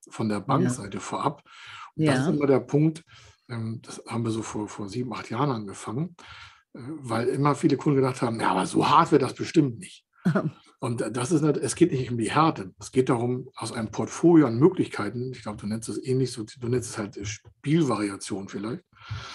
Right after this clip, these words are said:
Speaker 1: um deine Worte zu nutzen, ähm,
Speaker 2: <laughs>
Speaker 1: dass, dass der quasi mehr leisten könnte, als so ein Bankgespräch ihm abfordert. Ich weiß noch, ganz vor, vor zwanzig Jahren, da haben wir das nicht so hart trainiert, also hart, also nicht intensiv trainiert.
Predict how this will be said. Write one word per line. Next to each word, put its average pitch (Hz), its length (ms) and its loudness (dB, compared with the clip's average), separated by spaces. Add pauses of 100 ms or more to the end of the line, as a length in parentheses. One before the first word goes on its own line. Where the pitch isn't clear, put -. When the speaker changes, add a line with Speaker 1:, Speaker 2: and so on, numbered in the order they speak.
(600)
Speaker 1:
um 120 120 -4
deine 110 200 0
Worte 127 240 4
zu 92 100 -8
nutzen, 139 400 -2 (260)
ähm, 117 500 -4
Speaker 2:
<laughs> 202 260 -4
Speaker 1:
dass, 135 240 0
dass 131 240 -2
der 120 400 2 (180)
quasi 117 480 -4
mehr 147 720 4
leisten 123 580 0
könnte, 170 500 -2 (220)
als 123 300 -4
so 135 80 0
ein 113 160 -2
Bankgespräch 131 640 0
ihm 113 120 -6
abfordert. - 680 -4 (480)
Ich - 140 -20
weiß 120 160 -2
noch, 123 180 -2
ganz 123 180 -2
vor, 120 200 -4
vor 113 200 -10
zwanzig 151 380 0
Jahren, 139 220 0
da 120 60 -2
haben 117 120 0
wir 110 60 -2
das 98 140 -6
nicht 127 280 -4
so 165 240 2
hart 160 220 0
trainiert, 175 600 0 (200)
also 104 240 -6
hart, 117 260 0
also 113 120 -2
nicht 110 160 -4
intensiv 110 480 -6
trainiert. 170 360 0